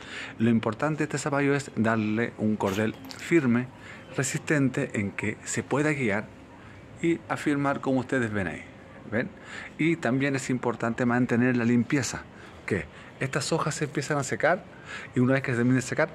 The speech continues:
sacarlas. Y si ustedes se fijan ahí, hay que ir limpiando todo esto, ¿ya? Y también,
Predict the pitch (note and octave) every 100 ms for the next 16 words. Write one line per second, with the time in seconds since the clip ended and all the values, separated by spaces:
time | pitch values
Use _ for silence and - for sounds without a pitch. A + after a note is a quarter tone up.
0 | - - D3+ C#3+ A2 D2+ - - - D#3+
1 | F#3+ - - - - A2+ A2 C3+ D#3+ D#3+
2 | D3+ D#3 F3+ - - - - - D3+ D3+
3 | C#3 D3 - C3 B2+ C3 A#2+ C3+ C3+ C3
4 | C3 - D#3 G#2 D#2 - - - - -
5 | - F2 A2 - - - - - - C3+
6 | C#3+ - - - A2+ B2 C#3